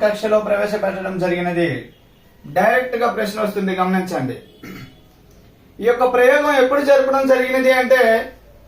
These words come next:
రెండు వేల ఇరవై నాలుగు డిసెంబర్ ఐదున మన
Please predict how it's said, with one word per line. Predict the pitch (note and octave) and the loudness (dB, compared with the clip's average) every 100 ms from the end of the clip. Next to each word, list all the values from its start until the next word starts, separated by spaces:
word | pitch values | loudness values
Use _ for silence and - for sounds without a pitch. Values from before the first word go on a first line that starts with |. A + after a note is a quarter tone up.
| - - E3 F#3 | -20 -6 -2 0
రెండు | G#3+ C4+ | 2 4
వేల | C#4+ C4+ | 4 6
ఇరవై | B3+ B3+ C4+ | 6 4 2
నాలుగు | B3 B3 B3+ G3+ | 2 2 0 0
డిసెంబర్ | G#3 C4 B3+ B3+ A3 G#3 | -2 0 2 2 2 2
ఐదున | C4+ C#4 C4+ - - - - - _ _ - _ _ _ _ _ - _ _ _ _ _ - | 2 2 2 -2 -8 -18 -20 -20 _ _ -20 _ _ _ _ _ -20 _ _ _ _ _ -4
మన | A3 | 0